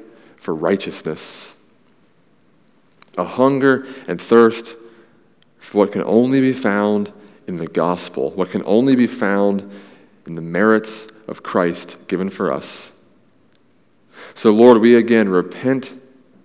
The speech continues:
of our unrighteousness, and we cling afresh. We cling with tighter grip to your righteousness for us in Christ.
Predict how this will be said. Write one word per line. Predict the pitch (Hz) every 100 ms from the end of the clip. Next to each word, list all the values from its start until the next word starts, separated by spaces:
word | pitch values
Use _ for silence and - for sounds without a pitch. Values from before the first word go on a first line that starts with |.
| _
of | - 127
our |
unrighteousness, | 104 80 73 - - 73 - - - _ _ _ _ _ _ _ _ _ _ _
and | 90
we | 85
cling | 82 - - 120 123 127 123 -
afresh. | 92 - 101 80 - - - - _ - -
We | - 98
cling | - 120 117 123 123
with | 101 90 -
tighter | - 104 135 123
grip | 92 78 - - - - _ _ _ _ _ _ _ _ -
to | 90
your | 92 113 127
righteousness | 104 95 113 110 - 110 -
for | - 101 101
us | 101 101 98 - - - _ _
in | - 101
Christ. | 101 76 71 - -